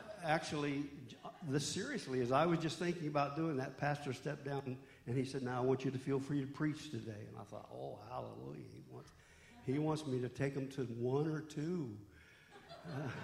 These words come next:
<sighs> I, I said in the early service, and I'd say again, that, um, there, there is,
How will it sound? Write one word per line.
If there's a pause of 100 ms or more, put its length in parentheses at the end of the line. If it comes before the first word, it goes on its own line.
(2750)
<sighs>
I,
I
said
in
the
early
service,
and
I'd
say
again,
that,
um, (100)
there, (540)
there
is,